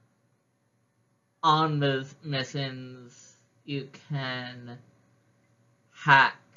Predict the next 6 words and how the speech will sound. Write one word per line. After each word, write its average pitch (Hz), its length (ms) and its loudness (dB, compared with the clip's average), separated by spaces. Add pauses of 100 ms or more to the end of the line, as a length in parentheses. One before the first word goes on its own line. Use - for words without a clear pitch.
(220)
and 135 160 -6
attack, 120 720 0 (540)
or 143 180 4
attack 147 460 4
then 151 240 2
hack. 123 500 -4